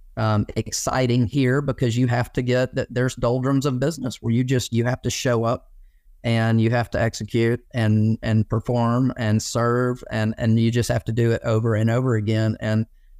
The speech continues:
you know, in different seasons, you're provided with, you know, new enthusiasm and passion for just either people or projects. So, um, those, those two things and the grace of God, like,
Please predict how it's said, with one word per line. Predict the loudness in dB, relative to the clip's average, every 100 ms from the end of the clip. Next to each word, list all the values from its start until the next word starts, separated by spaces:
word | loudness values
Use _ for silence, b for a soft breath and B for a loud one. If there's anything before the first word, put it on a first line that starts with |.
| -4
you | 0
know, | 2 0 0
in | 0 2
different | 2 -2 -6
seasons, | -6 0 0 2 0 0
you're | -2
provided | -4 -2 0 0 0 -2 -4 -2
with, | -2 -2 -4
you | -2
know, | 2
new | 2 2 2
enthusiasm | 0 0 0 2 2 2 2
and | 0
passion | -2 -4 -4 -2 -2
for | -2 -2
just | 0 -2 -4 -2
either | 0 0
people | 0 -2 0 0
or | 0
projects. | 0 0 0 0 -4 -4 -8
So, | -2 -2 -2 -8 -20 -20 -20 -18 -4
um, | -2 0 2 0 -2 -6 -12 -4
those, | 0 2 0 -4 -12 -20 _ -20 -20 -14
those | -2 2 2 0
two | -2 -2
things | 0 0 2 2 0
and | 0 2 2
the |
grace | 0 0 -2 -4
of | -4
God, | -2 0 0 -2 -2
like, | -2 -2